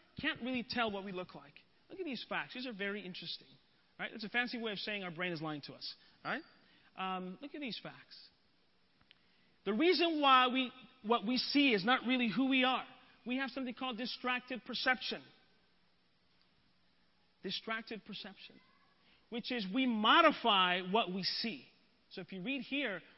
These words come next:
we alter what we see. So if we think we're overweight,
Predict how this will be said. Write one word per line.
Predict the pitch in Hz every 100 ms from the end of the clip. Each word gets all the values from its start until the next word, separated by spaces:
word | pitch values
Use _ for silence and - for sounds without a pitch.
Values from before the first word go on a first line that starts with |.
| -
we | 233 -
alter | 240 269 - 226 214 202 - -
what | - 233 196
we | 196
see. | - 269 220
So | 175 226 202 196 - - - _
if | 214 202 208
we | 277
think | - 285 285 -
we're | 240 262 269 - - -
overweight, | 226 226 214 233 349